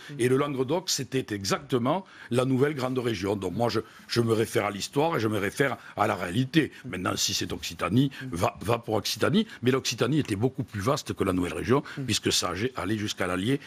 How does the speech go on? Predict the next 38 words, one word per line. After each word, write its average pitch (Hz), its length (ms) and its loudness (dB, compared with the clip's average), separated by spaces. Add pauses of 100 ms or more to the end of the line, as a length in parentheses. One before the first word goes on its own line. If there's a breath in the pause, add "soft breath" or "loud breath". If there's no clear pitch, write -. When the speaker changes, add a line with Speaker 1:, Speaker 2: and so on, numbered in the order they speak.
Speaker 2:
et 92 80 -4
même 101 200 2
dans 95 100 2
une 95 160 -2
partie 95 220 -6
de 107 40 -4
l'Italie. 95 380 -6
Speaker 1:
Elle 151 100 4
commence 180 300 4
bien, 196 180 4
Carole 190 240 2
Delga ? 180 400 2 (140)
Elle - 100 -10
réussit 247 220 4
Speaker 2:
Oui, 196 80 2
Speaker 1:
bien ? 127 100 0
Speaker 2:
le 98 80 -4
boulot 95 420 -2
est 85 180 -10
bien 90 260 -4
fait. 131 420 2
Nous 98 140 -4
nous 90 80 -8
sommes 90 220 -4
rencontrés. 98 760 2 (300 loud breath)
Nous, 95 180 0 (160)
nous 90 180 2
avons 101 160 4
parlé, 90 580 2
euh, 78 280 -4
contrat 104 380 4
de 92 100 2
plan 95 280 2
État-région, 92 460 0
puisque 90 300 -8
c'est - 140 -2
moi 95 180 2
qui 76 240 -6